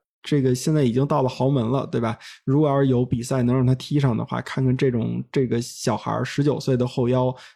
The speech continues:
能有一个什么样的表现。帕尔默呢，他其实在曼城已经开始在，呃，你不能叫证明自己了，但是已经开始在崭露头角了，而且很多的比赛里边，他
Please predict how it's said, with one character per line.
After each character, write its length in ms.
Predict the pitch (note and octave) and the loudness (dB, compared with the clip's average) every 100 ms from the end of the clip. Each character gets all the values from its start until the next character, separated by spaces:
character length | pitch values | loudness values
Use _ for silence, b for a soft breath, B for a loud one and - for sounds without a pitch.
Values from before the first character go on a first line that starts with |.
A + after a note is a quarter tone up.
| - | 0
能 180 | C3 | 2
有 120 | C3+ A2+ | 2 2
一 80 | |
个 100 | A2+ | 0
什 160 | B2 A#2 | 0 0
么 80 | A#2+ | 0
样 140 | B2 | 0
的 60 | A2+ | 0
表 240 | A#2 - | -2 -6
现。 240 | D3 B2+ - _ _ b b _ | -6 -6 -6 _ _ b b _
帕 120 | - A#3 | -4 0
尔 100 | D#3 | 2
默 320 | F#3 A#3+ E3 | 2 2 2
呢， 380 | C3+ B2 A#2+ A#2 | 4 4 2 0
他 180 | - F#3 | -2 -4
其 200 | - F#3 | 0 0
实 120 | G3+ | 2
在 160 | G3 | 2
曼 220 | F#3 F#3+ D3 | 2 2 0
城 340 | - C3+ F3 | 0 2 2
已 80 | B2 | 0
经 220 | C3 E3 | 0 -2
开 300 | - - A3+ | -2 -4 -2
始 240 | G3+ - | -4 -6
在， 360 | G2 B2+ A#2 A2+ b b b _ | -4 0 0 -2 b b b _
呃， 240 | D3 C3+ C3 | -2 2 2
你 160 | C#3 | 2
不 100 | C3 | 2
能 140 | E3 G3 | 2 4
叫 120 | G3 G3 - _ | 2 -2 -14 _
证 160 | G#3+ E3 | 0 2
明 160 | B2 | 2
自 140 | B2 A#2+ | 2 0
己 100 | A2+ | 0
了， 180 | G#2+ | -4
但 140 | - E3 | 0 2
是 80 | C#3 | 2
已 20 | |
经 140 | C3 | 0
开 180 | D#3+ F3 | 0 0
始 80 | B2 | 0
在 220 | A#2 D3 | 2 0
崭 220 | C3+ A#2 | 0 -2
露 120 | B2 | 0
头 280 | A#2+ - B2+ | 0 0 0
角 200 | D#3+ A2 | 0 -2
了， 60 | - | -4
而 120 | C3 | -2
且 180 | C#3+ D3+ | 2 0
很 240 | D3+ A2+ | 0 -2
多 220 | A#2 D3 E3+ | 0 2 4
的 120 | C#3 | 2
比 240 | B2+ A#2+ | 0 -2
赛 300 | - D3+ C3+ | -2 0 2
里 100 | A#2+ | 0
边， 160 | - G#2+ | -2 -4
他 300 | - - C3+ | -6 -4 -2